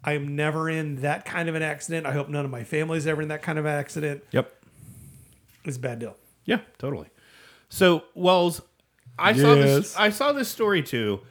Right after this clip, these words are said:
Speaker 2: and
Speaker 3: Uh-huh.
Speaker 2: I, I feel like this is actually gonna be a fun conversation for a lot of people, especially if we can get some guests in that would be willing to talk about this. But, um, I'm very curious,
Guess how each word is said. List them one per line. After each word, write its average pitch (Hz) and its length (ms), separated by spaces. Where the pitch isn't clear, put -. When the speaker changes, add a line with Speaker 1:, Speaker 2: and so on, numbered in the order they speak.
Speaker 2:
and 175 100
Speaker 3:
Uh-huh. 185 360
Speaker 2:
I, 165 80
I 165 40
feel 370 280
like 240 220
this 196 200
is 151 100
actually 143 380
gonna 139 160
be 131 100
a 113 60
fun 147 300
conversation 127 760
for 104 560
a 139 100
lot 139 520
of 123 440
people, 151 460
especially 165 440
if 120 100
we 131 80
can 120 460
get 127 180
some 110 200
guests 101 440
in 156 160
that 147 80
would 139 160
be 127 100
willing 123 360
to 113 80
talk 135 260
about 104 240
this. 101 280
But, - 440
um, 98 440
I'm 208 240
very 196 300
curious, 104 840